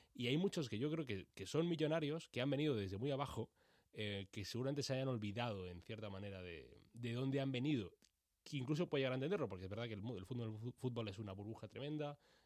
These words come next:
eh, te venden ahí, vives en una casa ma-, maravillosa, y después hay otra cosa que dices en el libro que me parece muy interesante también, que es que ya damos por hecho que los futbolistas se vendan al mejor postor. Y, y vienes a decir algo así, una idea como que si cobra seis millones de euros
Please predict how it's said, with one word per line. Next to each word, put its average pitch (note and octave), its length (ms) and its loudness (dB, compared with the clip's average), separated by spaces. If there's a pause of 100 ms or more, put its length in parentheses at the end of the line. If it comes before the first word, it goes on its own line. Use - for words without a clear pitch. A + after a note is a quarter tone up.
eh, F2+ 200 -10 (160)
te - 100 -12
venden F#2 280 -4
ahí, C3+ 280 2
vives G2 260 -2
en G2 80 -4
una F#2 120 -4
casa F#2+ 300 -8
ma-, E2+ 320 -10
maravillosa, A2+ 720 -2 (320)
y C3 100 2
después C#3 280 2
hay G#3 60 6
otra G3 100 2
cosa F#3 160 0
que A2+ 60 2
dices C#3+ 180 2
en D3+ 80 6
el C#3 100 4
libro D3 200 4
que G2 80 -2
me F2+ 80 0
parece G#2 240 -2
muy C3+ 100 2
interesante B2 380 0
también, A2 380 0 (480)
que B2 160 2
es - 260 0
que A#2 140 4
ya C#3+ 180 4
damos D3+ 300 4
por A#2+ 160 2
hecho B2+ 400 -2 (540)
que A2+ 140 2
los G#2+ 140 0
futbolistas A#2+ 400 0
se A2 160 2
vendan A#2 280 4
al A2 100 2
mejor G2+ 240 -2
postor. - 460 -2 (460)
Y, G#2 460 0
y G#2+ 180 0
vienes B2 240 2
a C#3 40 6
decir B2+ 160 4
algo B2 120 4
así, A2+ 100 0
una A#2+ 140 4
idea A2+ 140 2
como G#2 320 0 (840)
que A2 100 -6
si F#2+ 80 -8
cobra B2 240 4
seis B2 200 4
millones A#2 260 4
de A2 100 6
euros F#2+ 480 -2